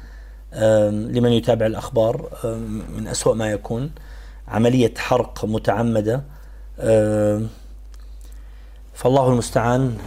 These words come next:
نسأل الله سبحانه وتعالى أن يعيننا على نصرتهم بما هو حق، وأن يغفر لنا تقصيرنا في حقهم، اللهم آمين.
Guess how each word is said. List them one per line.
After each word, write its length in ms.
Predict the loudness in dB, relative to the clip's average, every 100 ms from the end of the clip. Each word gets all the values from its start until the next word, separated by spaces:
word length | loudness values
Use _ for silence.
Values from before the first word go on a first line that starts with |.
| -2
نسأل 220 | 0 2
الله 140 | 2 0
سبحانه 260 | 0 0
وتعالى 340 | 2 2 2 2
أن 60 |
يعيننا 420 | 0 0 0 0
على 180 | 0 2
نصرتهم 580 | 0 -2 -2 0 0 2
بما 200 | 4 4
هو 220 | 4 2
حق، 340 | 0 -4 -6 -4
وأن 200 | -2 2
يغفر 400 | 2 0 0 2
لنا 260 | 2 2 -2
تقصيرنا 560 | -4 -4 -2 0 -2
في 160 | -4 -4
حقهم، 420 | -6 -6 -4 -4
اللهم 360 | -2 -2 -2 -2
آمين. 520 | -2 -4 -4 -8 -14